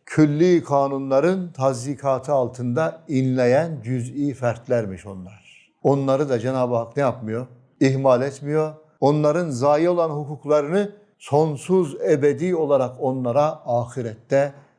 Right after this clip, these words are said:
sonsuz teslim edecek. O kanunlar cereyanlarının cüz'i muktezaları olduğundan elbette külli maslahatlara medar olan o kanunları muhafaza ve riayet etmek için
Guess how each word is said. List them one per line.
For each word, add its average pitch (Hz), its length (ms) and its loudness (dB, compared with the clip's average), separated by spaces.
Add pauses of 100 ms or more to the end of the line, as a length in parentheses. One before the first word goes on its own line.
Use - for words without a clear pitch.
sonsuz 117 480 -4
teslim 107 380 -10
edecek. - 640 -20 (560)
O 165 160 4
kanunlar 185 600 2
cereyanlarının 170 800 0
cüz'i 160 380 -2
muktezaları 151 720 0
olduğundan 139 800 0 (280)
elbette 139 560 -2
külli 156 640 2
maslahatlara 131 840 -2
medar 123 400 4
olan 117 400 -4 (220)
o 175 160 2
kanunları 131 680 -2
muhafaza 117 720 -2
ve 117 160 -2
riayet 117 480 2
etmek 120 340 -8
için 143 600 0